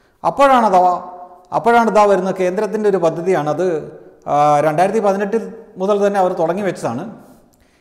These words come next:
ഈ അംഗനവാടിയിലുള്ള കുട്ടികൾക്ക് പോഷകാഹാരത്തിൻ്റെ കുറവ് ഉണ്ടാവാതിരിക്കാൻ വേണ്ടിയിട്ടുള്ള ആ ഭക്ഷണത്തിലും മറ്റുമൊക്കെയുള്ള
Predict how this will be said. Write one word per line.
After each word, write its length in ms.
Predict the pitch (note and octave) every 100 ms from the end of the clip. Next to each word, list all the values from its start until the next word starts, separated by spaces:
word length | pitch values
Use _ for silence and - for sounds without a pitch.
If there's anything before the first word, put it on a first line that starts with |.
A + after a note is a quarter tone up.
| _
ഈ 60 | F#3+ G3+
അംഗനവാടിയിലുള്ള 720 | F#3+ G#3 G#3 G#3 G#3 G3+ F#3+ A3+ - - - - G#3
കുട്ടികൾക്ക് 440 | G3 A3+ G3 A3 A3
പോഷകാഹാരത്തിൻ്റെ 800 | G#3+ G#3 A3 G#3 G3+ G3 G3 G#3
കുറവ് 200 | F#3+ G3 G3
ഉണ്ടാവാതിരിക്കാൻ 580 | F#3 G3 G3 F#3+ F#3+ F#3+
വേണ്ടിയിട്ടുള്ള 380 | F#3 F#3 F3 F3 - - - - _ _ _ _ _ _ _ -
ആ 100 | A#3+ A3 F#3
ഭക്ഷണത്തിലും 440 | G3+ - A3+ A3 A3
മറ്റുമൊക്കെയുള്ള 500 | G#3 G#3+ G3 G3+ G3